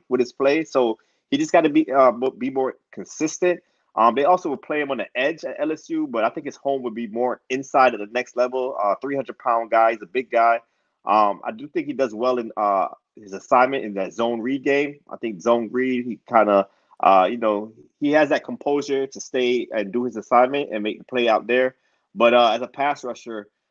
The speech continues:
I think he developed more of those secondary moves, uh, you know, strength through contact. You know, if that strength through contact doesn't really get him there, he kinda gets stuck on blocks. So is developing more hand moves, like, like Christian Boyd. Christian Boyd is a guy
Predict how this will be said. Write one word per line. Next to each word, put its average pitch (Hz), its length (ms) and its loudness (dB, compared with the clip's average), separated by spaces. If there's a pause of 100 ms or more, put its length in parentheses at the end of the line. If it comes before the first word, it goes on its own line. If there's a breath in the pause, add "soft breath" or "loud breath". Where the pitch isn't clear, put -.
(100)
I - 40 -14
think 175 160 -10
he 180 60 -8
developed 127 440 0
more 127 180 0
of 117 60 -2
those 107 160 -6
secondary 135 500 -2
moves, 131 540 -2
uh, 95 420 2 (240)
you 110 80 -4
know, 107 40 0
strength 165 360 0
through - 140 -4
contact. 147 580 2 (140)
You 127 80 -6
know, 123 80 0
if 110 100 -2
that - 120 -4
strength 196 240 -2
through 190 80 -8
contact 170 360 0
doesn't 143 220 -6
really 147 140 -4
get 135 180 0
him 151 140 -4
there, 151 280 -4 (220)
he 117 80 -12
kinda 139 260 0
gets 127 180 0
stuck - 280 0
on 120 140 -2
blocks. 127 360 2
So 110 300 -2 (280)
is 113 80 -4
developing 127 680 0
more 139 180 2
hand 135 280 -2
moves, 113 120 -4
like, 120 180 -2
like 117 120 -8
Christian 135 360 -10
Boyd. 117 280 -2
Christian 135 340 -10
Boyd 131 140 0
is 117 80 -6
a 101 40 -8
guy 117 400 4